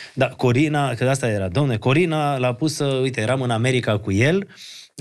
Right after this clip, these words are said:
și Corina îi dădea mesaje, sau Laurențiu îmi dădea, îi dădea ei mesaje, „Stai că e bolnavă, uh, Ana Maria”, dar imediat, uh, cum iese ea din spital, „Divorțez și noi ne căsătorim”,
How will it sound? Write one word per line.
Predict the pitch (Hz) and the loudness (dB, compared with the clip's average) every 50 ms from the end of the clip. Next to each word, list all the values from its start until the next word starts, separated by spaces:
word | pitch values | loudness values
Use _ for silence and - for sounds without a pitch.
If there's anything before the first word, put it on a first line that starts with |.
| 139 139 | -4 -2
și | 135 - - - 156 156 156 151 147 147 143 143 143 139 139 139 | -2 -2 0 0 2 2 2 2 0 0 0 0 0 0 0 0
Corina | 135 135 139 156 170 165 156 | 0 0 0 0 2 2 0
îi | 147 | 0
dădea | 143 135 135 147 156 156 147 | 0 0 2 2 2 2 2
mesaje, | 139 131 123 117 - 175 175 185 175 156 151 170 175 175 175 175 170 165 | 2 0 -2 0 0 2 2 2 0 -2 -2 -2 0 0 0 -2 -2 -4
sau | 147 - 123 113 113 113 113 117 117 113 113 113 | -4 -4 -2 -2 -2 -2 -2 -2 -4 -4 -6 -8
Laurențiu | 113 110 117 123 117 120 151 170 156 165 | -4 0 0 2 2 2 2 0 0 -2
îmi | 147 135 | -4 -4
dădea, | 135 135 131 131 135 135 131 131 131 131 | -4 -2 0 0 0 0 0 0 0 -2
îi | 123 | -2
dădea | 117 120 117 117 131 | -2 -4 -2 0 0
ei | 131 123 | 0 0
mesaje, | 120 117 110 - 151 151 147 135 | -2 -2 -2 -2 -2 -2 0 -2
„Stai | 127 - 135 135 | -4 -2 -2 -2
că | 123 127 | 0 0
e | 120 | -2
bolnavă, | 117 117 117 113 113 123 147 175 170 156 160 165 165 165 170 165 - - - - - - - _ | 0 2 2 2 2 2 2 2 2 2 0 0 2 0 -2 -4 -8 -18 -20 -20 -20 -20 -20 _
uh, | _ 139 131 131 131 131 127 131 127 131 | _ -4 -2 0 0 0 0 0 0 0
Ana | 127 127 127 123 | 0 0 0 -2
Maria”, | 120 123 120 120 123 147 175 185 180 175 175 180 175 175 175 170 | 0 2 2 2 2 2 2 4 4 2 2 2 2 0 0 -2
dar | 147 135 139 135 135 135 131 131 135 | -2 -2 -2 -2 -2 -2 -4 -6 -4
imediat, | 131 135 139 143 135 131 131 139 135 127 127 - | -4 -2 -2 -2 -2 -2 0 0 -2 -2 -2 -2
uh, | 127 123 123 120 117 117 117 | -2 0 0 2 2 0 0
cum | 110 - 120 117 117 117 117 | -2 -2 -2 0 2 2 2
iese | 113 120 127 123 120 - | 4 4 2 2 2 0
ea | 123 120 | 0 0
din | 120 117 | 0 -2
spital, | 110 - 117 110 113 - 156 170 170 156 147 | -2 -2 -4 -4 0 2 2 2 2 0 -2
„Divorțez | 139 131 123 123 120 123 120 110 - 160 170 165 156 151 147 147 147 143 | -2 -4 -2 0 0 -2 -2 -4 -2 -2 0 0 0 -2 -2 -2 0 0
și | 135 139 - | -2 -2 -2
noi | 123 123 123 | 0 0 0
ne | 123 | 0
căsătorim”, | 120 131 127 120 - 123 123 156 175 170 | 2 0 0 0 0 2 2 4 2 2